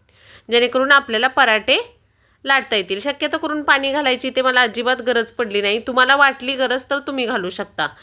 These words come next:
आता बटाटा आणि क-, काकडीतच अगदी व्यवस्थित हे पीठ मळलं जातं. एक थेंबही पाणी वरून घालायला लागलं नाही मला. तुमच्या पिठावरती डिपेंड करतंय. जर तुम्ही फक्त राजगिऱ्याचं पीठ घेतलं तर पाणी घालायची आवश्यकता लागू शकते.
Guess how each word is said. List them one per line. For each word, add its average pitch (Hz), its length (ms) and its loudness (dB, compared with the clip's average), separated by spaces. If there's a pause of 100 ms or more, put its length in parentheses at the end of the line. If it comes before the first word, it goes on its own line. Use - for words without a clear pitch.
(280)
आता 233 200 4
बटाटा 285 460 4
आणि 254 580 2
क-, 240 380 -2
काकडीतच 247 520 -2
अगदी 220 400 -8
व्यवस्थित 247 440 -2
हे 262 100 0
पीठ 262 280 -4 (100)
मळलं 247 340 4
जातं. 170 300 -4
एक 240 360 -4
थेंबही 262 340 -2
पाणी 240 280 0
वरून 226 300 0
घालायला 208 380 0
लागलं 202 360 0
नाही 226 240 -2
मला. 202 260 0 (800)
तुमच्या 269 220 -2
पिठावरती 302 540 0
डिपेंड 254 400 -2
करतंय. 220 340 0
जर 240 200 0
तुम्ही 254 220 -4
फक्त - 340 -6
राजगिऱ्याचं 254 580 0
पीठ 247 200 -10
घेतलं 220 360 -4
तर 240 80 -4
पाणी 240 300 2
घालायची 226 400 0
आवश्यकता 226 480 -4
लागू 214 300 2
शकते. 233 420 -6